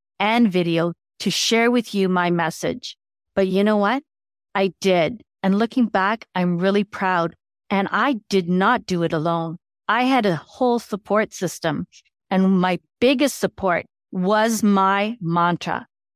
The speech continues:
Every morning, I had this Post-it note on my desk, in my bedroom, on my computer, everywhere I could put it. I even made a screen share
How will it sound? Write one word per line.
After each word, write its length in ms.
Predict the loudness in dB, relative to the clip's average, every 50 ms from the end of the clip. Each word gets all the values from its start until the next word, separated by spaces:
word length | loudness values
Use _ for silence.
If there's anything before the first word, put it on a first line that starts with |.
| _ _ _ _ 0
Every 560 | 2 2 4 4 4 2 2 2 4 4 6
morning, 640 | 6 6 6 4 4 2 2 0 0 0 -2 -2 -4 -6 _ _ _ _ _ _ _ _ -2
I 340 | 0 2 2 2 2 0 -2
had 400 | -2 -2 -2 -2 0 -2 0 0
this 180 | -2 -2 -2 -4
Post-it 480 | -6 -4 -2 -2 -4 -4 -4 -2 0
note 320 | 2 2 2 0 -2 -4 _ _ _ _ _ _ _ _ _
on 260 | 0 2 2 4 4
my 200 | 4 4 2 2
desk, 480 | 0 0 -2 -2 -2 -4 -8 -10 -16 -20 _ _ _ _ _ _ _ _ _ _ -2
in 200 | 0 2 4 4
my 200 | 4 4 4 2
bedroom, 640 | 0 0 0 0 0 0 -2 -2 -2 0 -2 -2 -4 _ _ _ _ _ _ _ _ _ _ _ _ _
on 220 | 0 2 4 4 4
my 140 | 4 2 2
computer, 640 | 0 -2 -2 -2 -2 -2 -2 0 0 0 0 -2 -4 -8 _ _ _ _ _ _ _ _ _ _ _ _ 0
everywhere 520 | 0 0 2 2 2 2 4 2 2 0 0
I 160 | -2 -2 -2
could 240 | -2 -4 -6 -6 -4
put 160 | -2 -2 0
it. 140 | 0 -2 -4 _ _ -2
I 60 | 0
even 380 | 2 2 2 4 4 4 4 4
made 260 | 4 2 2 0 -2 -2
a 80 | -4 -6
screen 520 | -6 -6 -10 -10 -4 -2 0 2 2 2
share 500 | 0 0 -2 -2 -2 -2 -2 -4 -6 -8